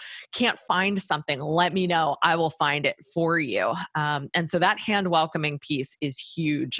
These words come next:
for us. Similarly, we offer all of our new members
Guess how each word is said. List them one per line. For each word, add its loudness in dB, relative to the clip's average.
for 0
us. -2
Similarly, 0
we -4
offer 0
all 4
of 0
our 2
new 0
members 0